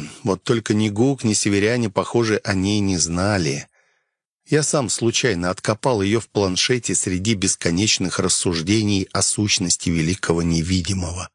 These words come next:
о пути к вершине и прочей белиберде. Олово мечтал построить общество по типу своей миссии, основываясь на догмах и заповедях собственного сочинения.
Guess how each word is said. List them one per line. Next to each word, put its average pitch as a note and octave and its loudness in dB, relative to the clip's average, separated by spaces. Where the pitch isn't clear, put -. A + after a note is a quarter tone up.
о - -2
пути G2+ 0
к - -6
вершине G2+ 0
и F#2 2
прочей G#2+ 0
белиберде. E2+ -4
Олово F3+ 2
мечтал D3+ 0
построить C3+ 0
общество C3+ 0
по F#2+ 0
типу A#2+ 0
своей G2 2
миссии, A2+ -2
основываясь G#2 0
на F#2 2
догмах G#2+ 0
и G#2 -2
заповедях F#2 0
собственного D#2+ -2
сочинения. C#2 -2